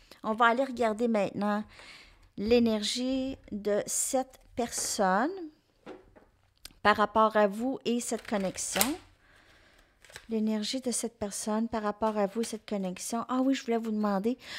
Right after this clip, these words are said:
au lieu de la lecture de minuit, vous,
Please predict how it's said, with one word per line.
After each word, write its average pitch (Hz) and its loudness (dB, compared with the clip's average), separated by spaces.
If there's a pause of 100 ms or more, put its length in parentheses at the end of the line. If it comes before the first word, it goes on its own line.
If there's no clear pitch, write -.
(140)
au 233 8
lieu 254 10
de 359 8
la 220 8
lecture 262 0
de 202 2
minuit, 202 4 (1300)
vous, 208 -4